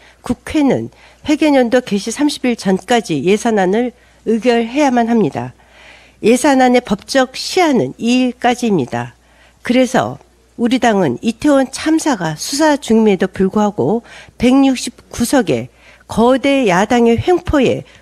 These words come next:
고육지책으로 국정조사를 합의했던 것입니다. 국정조사는 진상규명과 재발 방지가 목적입니다. 그런데 합의 일주일 만에 민주당은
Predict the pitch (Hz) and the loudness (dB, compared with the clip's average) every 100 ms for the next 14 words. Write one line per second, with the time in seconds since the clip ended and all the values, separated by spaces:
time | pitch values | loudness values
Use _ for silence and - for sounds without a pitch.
0 | _ - 254 294 294 - 208 - 294 220 | _ -2 2 2 2 -6 -12 -4 -2 0
1 | 147 185 214 233 - - 277 269 - 196 | 0 0 -2 -6 -4 -2 0 0 -4 -2
2 | 214 240 277 277 - - - 294 294 294 | -2 0 -2 -4 -18 -20 -8 -4 0 0
3 | 277 302 269 247 233 165 - 156 127 123 | -2 -2 -2 -2 -4 -12 -4 -4 -4 -8
4 | - _ _ - - _ _ - - - | -10 _ _ -12 -12 _ _ -20 -20 -20
5 | _ - 247 - 311 262 202 262 247 196 | _ -10 -8 0 0 2 0 2 2 2
6 | 175 269 - - _ - 262 262 294 269 | 0 -2 -8 -20 _ 2 2 4 0 0
7 | - 233 262 226 120 123 _ _ _ - | 2 4 4 2 -2 -4 _ _ _ -4
8 | 240 240 247 247 190 202 - 190 240 220 | -2 0 0 -2 -2 -2 -2 0 0 0
9 | 160 - 240 196 165 123 117 123 - - | -6 -2 -2 0 -2 -2 -6 -10 -14 -20
10 | - - 226 277 277 285 349 359 254 180 | -20 -6 0 2 2 0 -4 -2 -2 -2
11 | 208 - 240 214 170 185 127 104 _ _ | -4 0 2 2 2 2 0 -4 _ _
12 | _ _ _ _ _ _ _ 196 254 262 | _ _ _ _ _ _ _ 0 2 2
13 | 240 202 143 107 | 0 0 0 -4